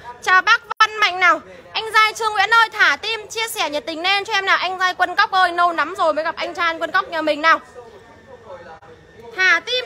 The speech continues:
thả like, chia sẻ nhiệt tình lên cho em nào. Kia Morning số tự động, xe chuẩn gia đình với cái tầm tiền trên một trăm, một trăm năm mươi, một trăm sáu mươi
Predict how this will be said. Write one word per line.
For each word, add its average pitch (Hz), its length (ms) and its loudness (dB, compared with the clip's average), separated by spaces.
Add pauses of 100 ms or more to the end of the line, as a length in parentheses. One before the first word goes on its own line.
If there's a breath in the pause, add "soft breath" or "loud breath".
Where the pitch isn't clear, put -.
thả 349 240 4
like, 427 360 0
chia 480 280 -2
sẻ 349 200 -4
nhiệt 277 180 -10
tình 302 180 -8
lên 381 220 -2
cho 415 80 -6
em 381 160 -2
nào. 339 200 4 (600)
Kia 440 420 2
Morning 427 400 0
số 339 360 4
tự 330 100 -8
động, 311 240 2
xe 370 200 0
chuẩn 262 320 -2
gia 339 180 4
đình 302 360 0 (320)
với 294 140 2
cái 427 100 -10
tầm 370 200 2
tiền 285 240 0
trên 381 280 0
một 320 220 2
trăm, 381 240 2
một 311 180 0
trăm 381 220 0
năm 381 200 -2
mươi, 381 200 2
một 320 200 -4
trăm 370 160 -4
sáu 330 260 0
mươi 403 260 0